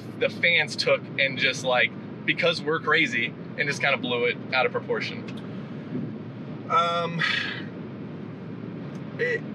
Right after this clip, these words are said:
Speaker 2: it, it's complicated. Um, I, I do think that emotions played a part in all of it. Um, and we're definitely going to get more into it. And, you know, the season just ended, and, and there's gonna be a lot of talk, uh, about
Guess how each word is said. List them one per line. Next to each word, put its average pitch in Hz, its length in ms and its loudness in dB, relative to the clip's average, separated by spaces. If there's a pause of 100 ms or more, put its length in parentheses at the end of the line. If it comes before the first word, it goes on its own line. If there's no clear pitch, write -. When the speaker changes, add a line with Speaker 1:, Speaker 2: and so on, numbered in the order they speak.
(120)
Speaker 2:
it, - 200 -4
it's - 220 -2
complicated. 113 680 0 (180)
Um, 98 540 -2 (1500)
I, - 140 4
I - 220 0
do - 260 -2
think - 460 -4
that 120 260 2
emotions 117 640 -2
played - 260 0
a - 60 -6
part - 360 -2
in - 340 -4
all 92 160 -2
of - 100 -4
it. - 80 -8 (180)
Um, - 640 -4
and 104 180 -2
we're 104 160 2
definitely 107 460 0
going 104 260 -2
to 95 60 -4
get 104 260 2
more 104 240 0
into 107 460 -4
it. 98 120 0
And, 95 140 0 (140)
you 107 60 -6
know, 95 160 -4 (400)
the - 100 -6
season 117 380 -2
just 113 300 -2
ended, 107 380 2
and, 98 140 -2
and 101 180 -6
there's 104 160 -4
gonna 101 140 -4
be 95 100 -2
a 95 60 0
lot 101 380 -2
of 107 120 -2
talk, 95 360 -2 (600)
uh, - 160 0
about 101 460 2